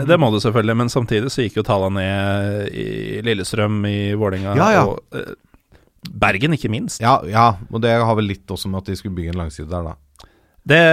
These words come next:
Speaker 1: har det, eh, og, eh, jeg vet ikke om du fikk med deg, men de hadde jo fortsatt plass til vesentlig flere enn, eh, de som kom,
Speaker 2: Mm.
Speaker 1: eh, under ombygginga.
Speaker 2: Ja da.
Speaker 1: Og de,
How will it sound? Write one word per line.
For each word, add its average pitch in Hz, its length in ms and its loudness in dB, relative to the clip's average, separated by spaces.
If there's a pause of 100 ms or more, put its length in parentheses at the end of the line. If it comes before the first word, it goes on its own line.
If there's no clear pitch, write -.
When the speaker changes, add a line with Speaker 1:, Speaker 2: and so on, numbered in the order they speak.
(220)
Speaker 1:
har 107 160 4
det, 147 100 0 (200)
eh, 135 380 0
og, 123 240 2 (160)
eh, - 300 -10 (180)
jeg - 400 -2
vet 117 160 2
ikke 135 100 2
om 139 60 4
du 139 80 2
fikk - 240 -6
med 92 100 -2
deg, 110 180 0
men 123 120 -2 (600)
de 135 120 6
hadde 117 140 4
jo 156 80 0
fortsatt - 480 -2 (180)
plass - 320 -4
til 135 160 0
vesentlig 107 480 -2
flere 101 480 0
enn, 107 220 -2 (560)
eh, 110 260 -2
de 110 160 0
som 131 160 2
kom, 160 240 2
Speaker 2:
Mm. 107 240 -2
Speaker 1:
eh, 113 380 2 (100)
under 110 240 0
ombygginga. 101 460 -4 (480)
Speaker 2:
Ja 92 100 -4
da. 92 80 -4
Speaker 1:
Og 120 160 -2
de, 123 80 6